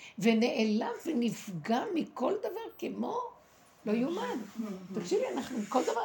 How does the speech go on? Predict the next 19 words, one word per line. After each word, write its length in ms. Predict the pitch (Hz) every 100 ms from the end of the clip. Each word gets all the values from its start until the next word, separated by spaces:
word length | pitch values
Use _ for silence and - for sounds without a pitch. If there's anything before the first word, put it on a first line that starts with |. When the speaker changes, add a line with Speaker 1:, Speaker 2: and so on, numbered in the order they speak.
| 427
Speaker 1:
נפגעים, 440 | - 466 494 392 220
Speaker 2:
Mm-hmm. 400 | 220 196 - -
Speaker 1:
כל 140 | 277
דבר 200 | 254 415 427
מזיז 280 | 381 427 480
אותנו, 360 | 480 - 262 202 - -
כל 140 | - 220
דבר 180 | 226 330
מקפיץ 520 | 381 - - - -
אותנו. 420 | 480 - - 208 180 - - _ _ _ _ _ _ _ _ _ -
אין, 200 | 415 494 494 - - - - 403
מה 180 | 262
הולך 440 | 392 571 571 571 -
פה? 120 | - -
כלום, 260 | 311 480 370
מה 80 | -
זה 80 | 370
שייך 360 | - 440 403 320 -
בכלל? 200 | -